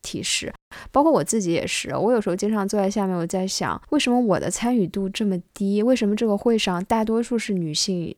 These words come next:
讲话的却永远都是那些男性？大家真的已经成为了一种习惯了，呃，女性就是沉默的，在那边默默的聆听，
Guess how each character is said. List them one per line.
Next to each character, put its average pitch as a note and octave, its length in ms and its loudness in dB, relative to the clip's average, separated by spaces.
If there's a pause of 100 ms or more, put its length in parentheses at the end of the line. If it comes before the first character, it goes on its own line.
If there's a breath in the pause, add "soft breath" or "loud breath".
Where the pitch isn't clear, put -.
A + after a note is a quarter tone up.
讲 D3+ 240 -2
话 C4+ 220 2
的 G3+ 140 2
却 G3+ 180 -2
永 F3+ 260 0
远 C#4 200 2
都 F3 120 0
是 E3+ 180 -4
那 E3+ 120 -2
些 D#3+ 200 -4
男 - 260 -8
性？ - 280 -8 (300)
大 D#4 100 4
家 D#4 140 4
真 D#4+ 160 2
的 D#4 80 4
已 A3 100 4
经 G3 160 0
成 G3+ 200 0
为 F#3+ 100 2
了 G3 40 2
一 G#3 60 2
种 F3+ 160 -2
习 - 340 0
惯 B3 300 2
了， F#3 320 0
呃， G3 100 -2
女 F3 200 0
性 G3+ 200 0
就 G#3+ 160 -2
是 F#3+ 440 -2
沉 E3+ 180 -2
默 F3 340 0
的， - 200 -4
在 F3+ 180 -4
那 F3 100 -2
边 F3 180 -2
默 F#3 140 0
默 F3+ 160 -2
的 E3 180 -2
聆 D#3+ 220 -4
听， F3 380 -6